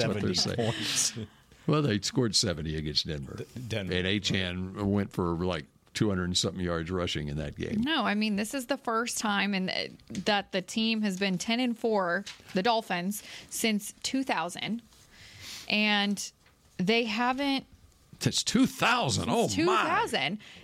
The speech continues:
Speaker 3: They haven't,
Speaker 2: Oh.
Speaker 3: in those ten games,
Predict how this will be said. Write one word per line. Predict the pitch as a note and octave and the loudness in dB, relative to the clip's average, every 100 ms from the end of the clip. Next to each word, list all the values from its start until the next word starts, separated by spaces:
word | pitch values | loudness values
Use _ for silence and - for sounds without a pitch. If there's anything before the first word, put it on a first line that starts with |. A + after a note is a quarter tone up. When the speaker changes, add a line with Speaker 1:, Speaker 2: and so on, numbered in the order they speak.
| - | -6
Speaker 3:
They | G3+ A#3+ B3+ | 2 2 4
haven't, | C4+ D4 D#4 D4+ D4 - - - - - - - _ _ _ _ _ - - _ _ - | 2 2 2 -2 -2 -4 -4 -8 -20 -18 -18 -20 _ _ _ _ _ -12 -12 _ _ -2
Speaker 2:
Oh. | A#3+ | 0
Speaker 3:
in | C#4 | 2
those | D4 D4 - | 2 0 0
ten | C4+ C4+ | 0 0
games, | B3 C4+ C4 G#3+ - | 2 2 2 2 0